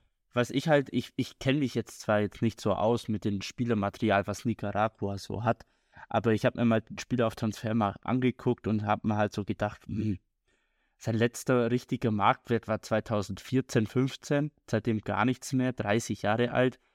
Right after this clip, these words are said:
und es waren die letzten acht Spiele. Ich weiß nicht, ob der so gut ist, dass sich das rentiert hat, den einzusetzen. Ähm, aber gut, anscheinend irgendwie schon. Ich, ich denk mal, das Land wird jetzt, jetzt auch nicht die krassesten Spieler haben,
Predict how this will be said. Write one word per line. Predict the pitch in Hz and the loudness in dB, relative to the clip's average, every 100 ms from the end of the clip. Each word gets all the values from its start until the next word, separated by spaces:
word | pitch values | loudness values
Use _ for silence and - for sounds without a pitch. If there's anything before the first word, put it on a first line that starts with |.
| _ | _
und | - 107 | -4 -2
es | 107 | 0
waren | 113 104 | 0 0
die | |
letzten | 101 117 - 113 | 0 -2 0 -4
acht | 98 95 - | -4 -6 -10
Spiele. | - 117 120 - | -6 0 2 0
Ich | - - | -2 0
weiß | 95 104 | 0 2
nicht, | 117 | 0
ob | - - | 0 -2
der | - 90 | -4 -4
so | - 101 | -2 -4
gut | - 120 120 | -2 -4 -2
ist, | 113 - | -2 -2
dass | 107 | -2
sich | 104 - | -2 -6
das | 101 - 90 | -8 -6 -6
rentiert | 95 - 131 127 151 | -6 -2 0 0 0
hat, | 156 _ _ _ _ - | -4 _ _ _ _ -2
den | 127 | 0
einzusetzen. | 120 135 - 139 151 135 - 170 - _ _ _ _ _ - | 2 -2 -4 -8 -8 -8 -8 -8 -10 _ _ _ _ _ -2
Ähm, | 120 120 113 110 110 107 - _ _ - | 2 4 4 2 0 -2 -6 _ _ 0
aber | 110 110 107 | 2 2 -2
gut, | - 113 - | -2 -4 -2
anscheinend | 104 98 113 113 110 | -4 0 0 0 0
irgendwie | 110 113 107 | -4 -2 -4
schon. | 98 117 123 117 | -4 -2 0 0
Ich, | 107 - | -4 -8
ich | - | -10
denk | - 107 - | -2 0 0
mal, | 104 | -2
das | 101 - | -2 -2
Land | 101 104 | 0 -2
wird | 101 | -4
jetzt, | 92 | -4
jetzt | 92 - - | -8 -6 -2
auch | 101 | 0
nicht | 104 - | 0 -4
die | - | -4
krassesten | - 104 104 - - | 0 0 0 -10 -14
Spieler | - 120 117 101 | -6 0 2 2
haben, | 95 95 107 | 2 2 0